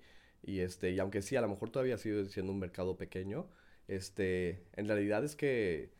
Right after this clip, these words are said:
el, el, la industria de la belleza en Mexi-, eh, bueno, en Latinoamérica es,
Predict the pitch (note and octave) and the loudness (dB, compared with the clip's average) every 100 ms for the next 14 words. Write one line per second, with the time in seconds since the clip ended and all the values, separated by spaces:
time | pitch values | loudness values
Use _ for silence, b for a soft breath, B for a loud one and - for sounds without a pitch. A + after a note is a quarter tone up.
0 | b - - G2 F#2+ D#2 - - - - | b -20 -4 0 2 0 -4 -10 -10 -2
1 | G2 E2+ G2+ G2+ G2+ C#3+ G2 F2+ F#2+ G2 | 0 2 0 0 0 0 0 2 0 0
2 | G2 F2 - E2 F#2 F2 F#2 E2+ E2+ F2 | -2 -2 -4 -2 0 0 -2 -2 -2 -4
3 | E2+ F#2 F2 F2+ - G#2+ | -6 -4 -4 -4 -4 -6